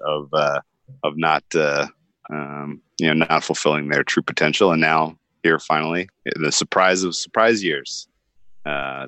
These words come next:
they, uh, they get it done. Andy Reid, monkey off his back, Pat Mahomes crowned as the next, you know, number one, you know, top threat in the N F L. It's all, it all came together in spectacular fashion. So congratulations, and, uh, best of luck this offseason,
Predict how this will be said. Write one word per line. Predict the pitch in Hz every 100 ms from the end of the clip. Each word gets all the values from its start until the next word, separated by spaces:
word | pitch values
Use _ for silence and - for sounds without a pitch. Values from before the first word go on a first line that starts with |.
| -
they, | - 69 69
uh, | 69
they | 71
get | 71 69
it | 65
done. | 65 67 67
Andy | - 73 71
Reid, | 71 71 -
monkey | 90 92 -
off | 78 69
his | 73
back, | - 69 67 -
Pat | - 73
Mahomes | 69 73 71 73 - - _ -
crowned | - 95 87
as | 76 71
the |
next, | 73 71 - - _ _ _ - _ - -
you | 73
know, |
number | 71 71 71
one, | 71 71 67 -
you | 73
know, | 67 _ -
top | 82 -
threat | 80 73 -
in |
the | 73
N | 67
F | 65
L. | 73 73 73
It's | -
all, | 110 98 -
it | 98
all | 104
came | - 92
together | 80 78 78 76 _ - - _
in | -
spectacular | - 85 - 80 76 78
fashion. | 73 73 71 71
So | 71 69
congratulations, | - 78 82 82 78 73 71 - 71 - - _ _ _ _ -
and, | 69 69 67 69
uh, | 69 67
best | 78 76 -
of | 78
luck | -
this | 80 82
offseason, | 80 - 87 82 92 95